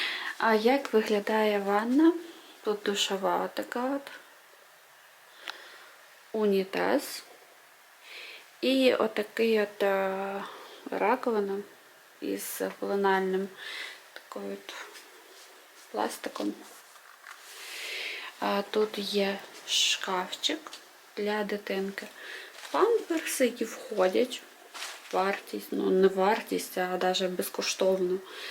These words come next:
А, полотенечка для дитинки, тут, а, щоб можна було постелити, типу, пелюшки. І <laughs> оці от,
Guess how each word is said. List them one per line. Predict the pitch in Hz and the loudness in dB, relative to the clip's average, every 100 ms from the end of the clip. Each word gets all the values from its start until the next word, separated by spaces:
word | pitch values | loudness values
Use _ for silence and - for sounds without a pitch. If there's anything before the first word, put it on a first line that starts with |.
| - - - - | -8 -8 -8 -6
А, | - 202 | 0 0
полотенечка | 190 - 190 190 214 269 302 294 - | 0 -2 -4 -2 0 6 6 4 -4
для | 240 240 | -4 -4
дитинки, | 226 220 - 220 214 214 - 202 | -2 -2 0 0 0 -2 -2 -4
тут, | - 190 - 196 | -4 -10 -8 -8
а, | 190 202 202 220 196 - - - - | -6 -6 -6 -8 -12 -16 -20 -18 -8
щоб | - 196 | -4 2
можна | 196 196 196 | 4 4 2
було | 190 190 190 | 2 2 -2
постелити, | - 196 - 196 196 190 190 196 - - - - - - - - | -2 -8 -6 -4 -2 -2 -4 -10 -10 -12 -12 -12 -12 -16 -18 -14
типу, | - | -10
пелюшки. | 185 - 208 262 339 - 254 247 - - - - - - - - | -8 -4 0 2 2 0 0 -2 -4 -16 -20 -20 -20 -18 -16 -4
І | 226 - - - - - - | 0 0 -2 -6 -16 -20 -20
<laughs> | - - - 403 339 247 | -20 -14 -4 -2 -2 0
оці | - 240 - 262 254 | 2 2 0 2 4
от, | 220 | 4